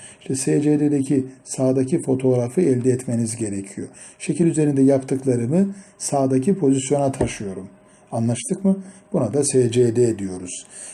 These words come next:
Yine net kuvvet sıfırdır. Yine dengelidir. Statik bir durum yine. Hemen devam ediyorum.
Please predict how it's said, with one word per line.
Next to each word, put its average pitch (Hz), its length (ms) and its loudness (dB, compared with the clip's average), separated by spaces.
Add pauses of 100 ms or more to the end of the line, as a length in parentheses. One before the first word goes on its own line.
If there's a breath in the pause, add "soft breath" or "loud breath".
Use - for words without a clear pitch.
(140 loud breath)
Yine 226 180 6
net 135 200 6
kuvvet 123 300 0
sıfırdır. 131 500 -2
Yine 147 280 0
dengelidir. 123 600 2
Statik 117 500 -6
bir 104 160 -6
durum 95 300 -8
yine. 95 220 -12 (540 loud breath)
Hemen 196 240 4
devam 135 340 4
ediyorum. 110 400 -6